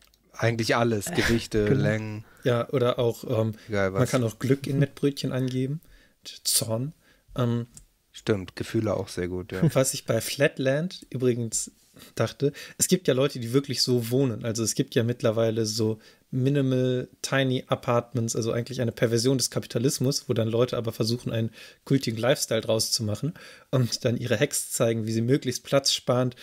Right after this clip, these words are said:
Speaker 2: ihr Bett in einen Tisch, in eine Couch umklappen können. Und, ähm, als ich hier dieses Flatland-Haus sah, dachte ich erstmal an Apple und ihre Werbespots, wo sie ja mittlerweile auch so angeschnittene Glashäuser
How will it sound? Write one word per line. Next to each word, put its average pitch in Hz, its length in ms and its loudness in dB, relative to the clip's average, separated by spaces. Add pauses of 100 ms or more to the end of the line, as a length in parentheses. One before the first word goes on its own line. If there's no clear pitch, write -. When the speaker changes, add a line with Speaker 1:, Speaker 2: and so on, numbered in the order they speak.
(340)
Speaker 2:
ihr 123 180 4
Bett - 280 0
in 131 160 -2
einen 120 240 0
Tisch, - 260 0
in 123 120 -2
eine 120 180 0
Couch 143 340 0
umklappen - 420 -6
können. 139 260 -2 (560)
Und, 113 360 0
ähm, 110 340 0 (140)
als 127 180 2
ich 117 140 -2
hier 123 160 4
dieses 110 320 -4
Flatland-Haus 131 960 0
sah, 120 260 2
dachte 127 280 0
ich - 160 -4
erstmal 139 380 2
an 117 240 -2 (380)
Apple 165 320 2
und 135 140 0
ihre 120 180 2
Werbespots, 147 640 0
wo 127 100 2
sie 120 100 0
ja 117 60 4
mittlerweile 117 380 0
auch 147 140 2
so - 180 0
angeschnittene 139 540 0
Glashäuser 139 680 0